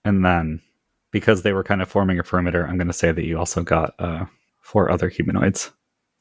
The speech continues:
So you have three humanoids and four Irish elk that are still up and free. And we go into a new round. Green also manages to, uh, get back to back with you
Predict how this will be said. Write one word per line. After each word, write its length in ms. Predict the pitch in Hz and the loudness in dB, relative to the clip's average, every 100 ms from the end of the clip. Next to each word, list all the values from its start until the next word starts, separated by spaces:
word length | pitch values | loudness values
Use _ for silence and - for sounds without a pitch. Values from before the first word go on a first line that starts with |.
| _ - | _ -6
So 160 | - | 0
you 160 | 87 90 | 2 2
have 220 | 90 85 | 0 0
three 200 | - 104 | -2 -2
humanoids 600 | 101 95 90 90 87 - | 2 2 2 2 0 -2
and 200 | 87 85 | -4 -2
four 280 | - 95 - | 2 2 2
Irish 340 | 82 82 - - | 0 0 -2 -2
elk 260 | - - - _ _ _ - | -2 -4 -12 _ _ _ -2
that 100 | 90 | 0
are 120 | 78 | 0
still 420 | - - 82 82 - _ _ - | -2 -2 0 0 -4 _ _ -2
up 160 | 95 92 | -2 -2
and 140 | 92 | -4
free. 400 | - 80 80 - - _ _ _ - | -4 -4 -4 -8 -20 _ _ _ -4
And 140 | 98 | -2
we 60 | 101 | 2
go 160 | 104 104 | 2 2
into 200 | - 117 | 0 2
a 20 | |
new 120 | 117 | 4
round. 320 | 117 135 95 - - - _ _ _ _ _ _ | 4 2 -2 -6 -16 -20 _ _ _ _ _ _
Green 220 | 113 110 | 2 4
also 220 | 98 - 95 | 4 4 2
manages 460 | 90 90 87 - | 2 2 0 -4
to, 160 | - 85 | -2 -2
uh, 60 | 82 | 0
get 200 | 92 85 | 0 0
back 220 | 87 - | -2 -2
to 60 | 82 | 0
back 240 | 87 - | -2 -2
with 160 | - 85 | -6 -6
you 180 | 82 | -6